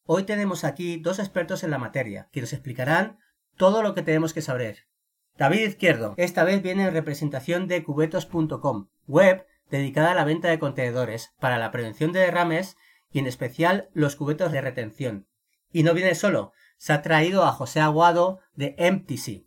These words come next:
Ibérica, experto y proveedor principal de la web de cubetos punto com. Entre los dos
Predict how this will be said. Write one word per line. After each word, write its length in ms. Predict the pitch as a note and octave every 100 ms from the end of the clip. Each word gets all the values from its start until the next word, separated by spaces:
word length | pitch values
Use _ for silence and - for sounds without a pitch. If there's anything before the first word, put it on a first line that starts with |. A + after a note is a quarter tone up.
| _ _ -
Ibérica, 640 | D#3+ D3+ D3+ A#2 G#2 F#2 -
experto 580 | D3 - - G3 G3+
y 40 | A#3
proveedor 440 | G#3 G3 F3+ F#3+
principal 560 | G3 G3 F#3 D#3+ F3 F#3+
de 120 | F#3+
la 100 | D3+
web 260 | C3+ F3+ - _ -
de 220 | D3 C#3+
cubetos 440 | B2+ D3 E3 F#3+
punto 360 | - D#3 D#3 B2+
com. 280 | B2+ G2+ F#2+ _
Entre 320 | - C#3 C3+ A2
los 220 | A2 -
dos 480 | A3 F3+ G3 -